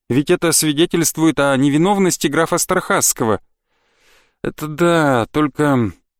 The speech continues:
вы вообще знаете, чем занимается барон Татлен?» «Честно говоря, нет», удивилась вопросу Наташа. «Он мне заявил, что заговоры — это не игра в куклы, и с тех пор я его не видела».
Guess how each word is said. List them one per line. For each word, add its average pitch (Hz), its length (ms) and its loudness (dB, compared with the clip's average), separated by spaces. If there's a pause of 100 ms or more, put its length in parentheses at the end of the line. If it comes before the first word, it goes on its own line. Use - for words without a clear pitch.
(500)
вы 170 360 4
вообще 180 320 2
знаете, 190 420 0
чем 170 240 0
занимается 170 580 0
барон 156 300 0
Татлен?» 139 480 0 (760)
«Честно 127 360 -2
говоря, 120 300 2
нет», 113 320 -2 (280)
удивилась 151 480 0
вопросу 151 440 -2
Наташа. 143 440 -2 (440)
«Он 180 180 4
мне 170 220 2
заявил, 160 420 2
что 151 280 0
заговоры — 151 520 0
это 139 260 -2
не 156 220 4
игра 143 220 0
в - 100 -6
куклы, 165 320 0
и 139 60 2
с - 80 -4
тех 151 200 -2
пор 185 140 0
я 139 160 0
его 131 160 2
не 139 180 2
видела». 156 420 0